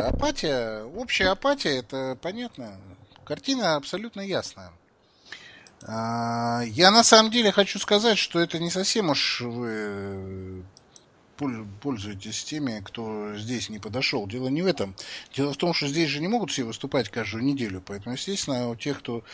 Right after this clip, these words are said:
уже опытный даже подкастеры, у них у всех есть время свободное от моего подкаста, грубо говоря, да, потому что у меня люди участвуют два раза в год всего. Больше нет возможности. Поэтому хорошо, что есть там дополнительные программы, в которых они могут участвовать.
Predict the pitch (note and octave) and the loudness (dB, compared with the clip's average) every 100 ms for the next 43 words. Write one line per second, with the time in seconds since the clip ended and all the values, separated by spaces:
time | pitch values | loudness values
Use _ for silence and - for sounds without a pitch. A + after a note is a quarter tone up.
0 | - - - A#2 C#3+ D#3+ A3 E3+ - A#2 | -16 -14 -8 -2 2 4 4 4 2 2
1 | A2 G#2 G#2 G2 G2+ B2 - G#2+ - G#2+ | 2 2 0 -2 0 0 2 2 2 -4
2 | G#2 A2 C3+ C#3 - F3+ D#3+ C3+ C3+ D#3+ | -4 -2 -2 -2 -2 0 0 0 0 2
3 | A3 F3+ C3+ A#2 A2 G#2+ C3+ C3 F#3+ E3+ | 4 6 6 6 4 2 0 0 -2 0
4 | D3 C#3 C#3+ D#3 D#3+ E3+ D3 C#3 D#3 - | 2 2 2 6 10 10 10 10 10 10
5 | G#2+ G#2 G2+ G2+ G2+ G2+ G2+ D3 C#3+ A#2+ | 4 -6 -6 -4 -4 -4 0 0 0 -2
6 | - C3 D3+ C#3 C3 C3+ F3 E3 C#3 A#2 | -2 0 0 0 0 0 0 2 2 8
7 | D#3 C#3+ C#3 C#3+ E3+ - F#2+ F2+ - - | 8 8 2 0 -2 -2 -8 -12 -18 -20
8 | - - - - - _ - A2 B2 C3+ | -18 -14 -14 -16 -20 _ -14 -2 2 6
9 | - C#3 D#3 C#3 C3+ D#3+ D#3+ G#2+ F#2+ - | 6 4 2 6 4 6 2 2 -4 -8
10 | F2+ - - - - - A2+ B2 C3 B2+ | -10 -16 -18 -18 -20 -8 -6 -4 -4 -2
11 | C3 B2+ B2+ A#2+ D3+ - - - C3+ G#2+ | 0 0 -2 -2 -4 -4 -6 -2 0 -2
12 | - G#2+ G#2+ A#2 C3 A2+ G2+ G#2+ G#2 A2+ | -4 -6 -6 -4 -4 -4 -6 -6 -4 -2
13 | C3 F#3 D#3+ - F2+ - F#2 - G#2+ A2 | -2 -2 -4 -8 -12 -12 -12 -12 -8 -8
14 | G#2+ F#2+ A2+ - G#2 - G2 - | -6 -6 -6 -6 -6 -8 -10 -12